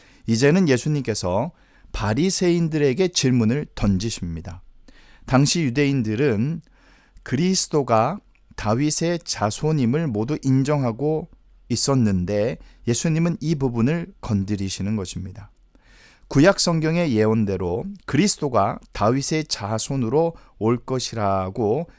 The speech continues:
그렇게 그들은 확신하고 있었죠. 이것이 맞는 얘기입니다. 다윗이 강한 힘으로 나라를 다스렸듯이 그들은 어떻게 생각했냐면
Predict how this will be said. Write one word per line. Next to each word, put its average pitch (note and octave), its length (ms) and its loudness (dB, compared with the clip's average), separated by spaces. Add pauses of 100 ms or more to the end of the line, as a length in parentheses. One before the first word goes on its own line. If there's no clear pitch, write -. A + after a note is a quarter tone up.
그렇게 C3 320 -4
그들은 B2 380 -2 (160)
확신하고 D#3 800 -2 (220)
있었죠. G#2+ 500 -4 (220)
이것이 D3 260 -2
맞는 C3+ 440 0
얘기입니다. G2+ 720 -6 (640)
다윗이 C#3+ 480 2
강한 D#3 380 4
힘으로 A#2 540 0
나라를 G2 440 -2
다스렸듯이 G2+ 920 -6 (680)
그들은 C#3 520 2 (140)
어떻게 F3+ 320 -2
생각했냐면 A#2 800 -2